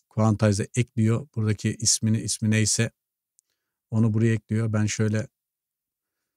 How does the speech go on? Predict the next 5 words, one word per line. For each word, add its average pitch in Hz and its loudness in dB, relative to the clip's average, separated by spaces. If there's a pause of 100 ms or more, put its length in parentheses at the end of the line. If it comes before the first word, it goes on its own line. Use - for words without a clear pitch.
(680)
hatta 107 0
buraya 104 -2 (960)
Emrah 117 4
yazayım. 104 -2 (2250)
Ee, 98 0